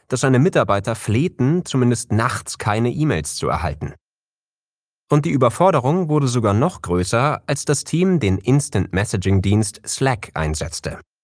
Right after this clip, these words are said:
Ein anstrengender Firmenkunde erhielt Zugang zu dem Tool und konnte nun rund um die Uhr mit Fragen in die teaminternen Kanäle grätschen. Und irgendwann saß Sean täglich bis ein Uhr morgens am Schreibtisch,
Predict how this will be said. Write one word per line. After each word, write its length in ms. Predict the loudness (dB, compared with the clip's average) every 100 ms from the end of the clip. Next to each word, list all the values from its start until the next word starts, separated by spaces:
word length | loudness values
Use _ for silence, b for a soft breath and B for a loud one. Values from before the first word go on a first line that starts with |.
| _ _ _ _ _
Ein 140 | -2 0
anstrengender 560 | 0 0 2 4 2
Firmenkunde 840 | 2 0 2 2 2 2 2 2 0
erhielt 320 | 0 0 -2
Zugang 400 | -2 0 0 -2
zu 140 | -2
dem 160 | 0 0
Tool 360 | 2 4 4 0 B B
und 140 | -2 2
konnte 300 | 0 0 2
nun 200 | 4 4
rund 320 | 2 0 0
um 160 | 0 2
die 140 | 0
Uhr 260 | 0 2 2
mit 140 | -2
Fragen 520 | -2 0 2 0 -2
in 160 | -2 -4
die 140 | -4
teaminternen 720 | -4 -2 0 -2 -4 -2 -2
Kanäle 420 | 0 2 2 0
grätschen. 520 | -2 -4 -6 -8 -10 -14 _ _ _ _ _ _ _ _
Und 120 | -2 2
irgendwann 600 | 2 2 2 2 0 0
saß 240 | 0 -2
Sean 360 | 0 0 0 -2
täglich 560 | -2 -2 -2 -4 -4
bis 180 | -8 -6
ein 300 | -2 0 0
Uhr 140 | 2 2
morgens 360 | 4 2 0
am 100 | -6
Schreibtisch, 580 | -2 -2 -2 -2 -4